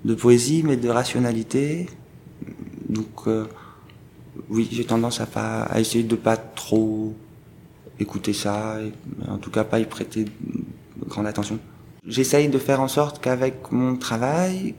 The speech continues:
quand des situations sont choisies, que des choses se, se passent dans un aquarium ou dans, sur une, dans quelque chose qui va être filmé, euh, ça puisse parler d'émotions de l'homme avec un grand H, et que de, plein de gens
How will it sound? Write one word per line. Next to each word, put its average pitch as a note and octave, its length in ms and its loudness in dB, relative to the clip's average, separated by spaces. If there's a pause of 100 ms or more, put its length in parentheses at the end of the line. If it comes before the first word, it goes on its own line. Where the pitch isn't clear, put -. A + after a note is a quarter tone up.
quand C3+ 320 4 (220)
des A2+ 100 8
situations B2+ 640 4
sont B2 140 -2
choisies, B2 520 0
que A#2+ 120 -2
des A2 200 2
choses A2+ 280 -2
se, - 340 -6
se G#2+ 140 -4
passent D#3+ 480 2
dans A2+ 180 -2
un A2 240 0
aquarium A#2 520 2
ou A2+ 40 0
dans, G#2+ 300 0 (300)
sur G2 300 -8
une, G#2+ 180 0
dans - 120 -6 (480)
quelque G2 140 -4
chose A2 160 -2
qui A2+ 100 2
va G#2+ 80 2
être G#2+ 100 -2
filmé, C3 420 2 (380)
euh, A2+ 300 0 (400)
ça A#2 220 4
puisse - 320 -2
parler C3+ 680 4
d'émotions B2+ 1000 4
de B2 120 6
l'homme C3+ 220 8
avec B2+ 240 2
un B2 80 4
grand B2 260 4
H, - 420 2 (200)
et A2+ 80 -2
que A#2 220 2
de, A2+ 180 0
plein C#3 340 4
de C#3 160 8
gens C#3+ 400 4